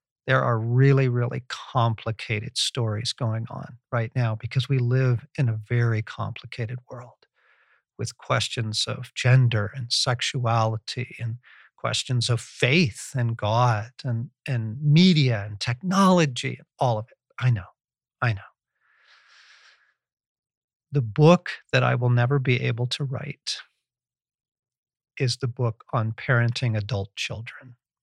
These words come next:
You'll notice there's very few of those books in the world. And the reason is those aren't my stories to tell. I can't start telling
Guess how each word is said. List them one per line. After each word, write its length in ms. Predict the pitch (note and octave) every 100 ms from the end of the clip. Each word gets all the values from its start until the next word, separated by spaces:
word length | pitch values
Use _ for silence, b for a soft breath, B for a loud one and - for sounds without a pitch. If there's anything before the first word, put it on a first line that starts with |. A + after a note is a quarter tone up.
| _ _ _ _ _ _
You'll 160 | - D#3+
notice 480 | C3+ D3+ D#3+ C3+ -
there's 280 | C#3 B2 G#2+
very 300 | B2+ A2+ A2
few 300 | - C#3 A#2+
of 140 | G#2
those 260 | A2+ - -
books 340 | B2 - -
in 140 | F3 B2
the 80 | A2
world. 320 | A2 C3 C3+
And 140 | D3
the 60 | C3+
reason 480 | B2+ E3+ F#3+ D#3+ C#3
is 360 | E3+ A3+ B2
those 240 | B2 D#3 E3+
aren't 180 | F3
my 180 | E3+ E3+
stories 460 | E3+ - F3+ F#3 F3
to 100 | F3
tell. 360 | - D#3 G#3+ A#2
I 80 |
can't 300 | A#2 - E3
start 280 | D3+ F3 E3+
telling 520 | - E3+ F#3 E3 D3